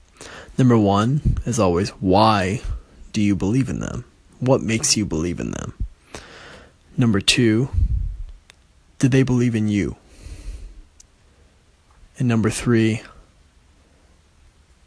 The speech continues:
if it came down to a very difficult situation where you truly needed that person,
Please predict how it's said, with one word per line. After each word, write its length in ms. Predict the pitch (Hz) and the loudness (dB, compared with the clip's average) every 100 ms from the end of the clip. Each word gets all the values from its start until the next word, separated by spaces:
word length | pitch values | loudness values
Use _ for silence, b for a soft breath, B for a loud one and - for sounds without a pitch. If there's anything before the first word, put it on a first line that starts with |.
| _ _ _ _ _ _ - | _ _ _ _ _ _ 0
if 160 | 139 | 2
it 100 | 139 | 2
came 280 | - 143 139 | 4 6 6
down 260 | 135 131 127 | 6 4 2
to 480 | - 127 120 117 110 | 2 2 4 4 2
a 60 | |
very 240 | 123 113 110 | 2 2 2
difficult 420 | 110 - - 90 | 0 -2 -2 0
situation 640 | 113 - 110 107 - 123 | 0 0 2 2 0 0
where 100 | 110 | 0
you 140 | 98 101 | 0 0
truly 400 | - 117 110 107 | 0 0 0 0
needed 380 | 101 101 104 | 0 -2 -2
that 180 | 101 85 | -2 -2
person, 480 | - 107 - 82 78 | 0 0 0 -4 -8